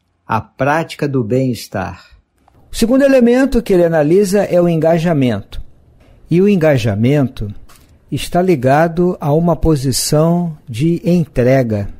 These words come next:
Como diz o doutor Seliman, entregar-se completamente,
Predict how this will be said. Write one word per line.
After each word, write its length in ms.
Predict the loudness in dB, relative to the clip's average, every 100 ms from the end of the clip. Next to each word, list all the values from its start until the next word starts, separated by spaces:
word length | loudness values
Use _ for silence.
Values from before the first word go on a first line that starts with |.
| -20 -20 -20 _ _
Como 240 | -4 0 0
diz 220 | 0 0
o 80 | 0
doutor 520 | 0 0 0 0 -4 -8
Seliman, 600 | -2 2 2 2 -2 -6 -14 _ _ _ _ -2
entregar-se 960 | -2 0 0 0 0 0 0 -2 -4
completamente, 1300 | -4 -2 -2 -2 -2 -2 -2 -2 0 -2 -6 -10 -20